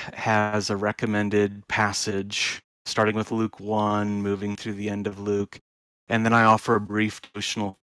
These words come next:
thought about that, then with some prayer prompts and space for journaling and so forth. And I, I wanted to start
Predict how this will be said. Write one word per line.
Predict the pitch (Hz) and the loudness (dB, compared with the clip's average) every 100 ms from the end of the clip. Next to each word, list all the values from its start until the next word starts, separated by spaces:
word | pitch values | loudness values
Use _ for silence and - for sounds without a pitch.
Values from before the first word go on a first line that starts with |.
| - | -6
thought | 95 | -4
about | 92 98 - | -2 -2 0
that, | 98 95 92 - | 0 2 0 -4
then | 101 98 | -4 -4
with | 98 | -6
some | - 104 95 | -6 -6 -4
prayer | 113 101 98 | 0 2 0
prompts | - 110 98 98 95 - | 0 0 0 -2 -4 -6
and | 101 | -8
space | - 101 98 | -8 -6 -6
for | - 104 | -6 -6
journaling | 98 98 101 98 | -4 -4 -4 -8
and | 95 | -8
so | - 101 | -8 -8
forth. | - 104 101 - - - - - - _ _ | -4 -4 -4 -10 -16 -12 -12 -12 -16 _ _
And | - 156 147 147 - - | 4 6 6 4 -2 4
I, | 165 147 - | 4 4 2
I | 151 | 0
wanted | 135 160 220 175 | 4 6 6 4
to | 110 | 2
start | - - - 117 151 | -2 -2 2 2 2